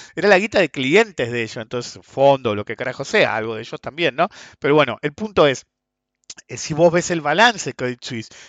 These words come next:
es mejor <clears throat> en muchos aspectos que bancos que no se los discute, ¿ok? Solamente porque hizo noticia que perdía mucha guita. Entonces, la verdad está siempre ahí, pero uno tiene que estar dispuesto a buscarla. Entonces, es más fácil seguir,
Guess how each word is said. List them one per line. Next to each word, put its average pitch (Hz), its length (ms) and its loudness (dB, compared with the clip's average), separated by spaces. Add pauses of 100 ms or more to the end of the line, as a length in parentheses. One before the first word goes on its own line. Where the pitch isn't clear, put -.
(180)
es 185 180 -2
mejor 156 800 2 (440)
<clears throat> 214 460 6
en 147 200 -6
muchos 190 320 -4
aspectos - 540 -4 (260)
que - 120 2
bancos 165 580 2
que 151 140 -4
no 214 80 -2
se 214 120 -4
los 165 140 2
discute, 143 480 -10 (500)
¿ok? 123 200 -12 (300)
Solamente 185 420 0
porque 160 260 -10
hizo 175 160 -4
noticia 180 400 -4
que 147 80 -2
perdía 117 260 -8
mucha 117 260 -6
guita. 202 260 -6
Entonces, 135 180 -6
la 156 80 2
verdad 202 300 2
está - 160 -14
siempre 151 400 -6
ahí, 101 160 -8 (240)
pero 220 120 -12
uno 339 60 -10
tiene 233 140 -4
que 180 40 -2
estar 180 180 0
dispuesto 180 420 -6
a 127 40 2
buscarla. 98 640 -10 (280)
Entonces, 127 300 -12
es 160 140 2
más 170 200 0
fácil 226 520 2 (300)
seguir, 143 540 -2